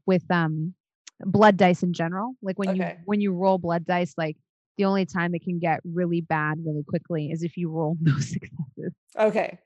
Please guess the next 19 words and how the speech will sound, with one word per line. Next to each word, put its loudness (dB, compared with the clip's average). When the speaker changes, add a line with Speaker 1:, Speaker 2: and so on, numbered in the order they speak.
Speaker 2:
Yeah, 6
Speaker 1:
Um, 4
Speaker 2:
there's, 4
it's -4
three 2
dice, 4
two -4
skulls, 0
and -2
one -2
success. -10
So -8
that's -8
what -8
I -8
have. -8
Speaker 1:
Yeah. -6
Uh, 4
so 2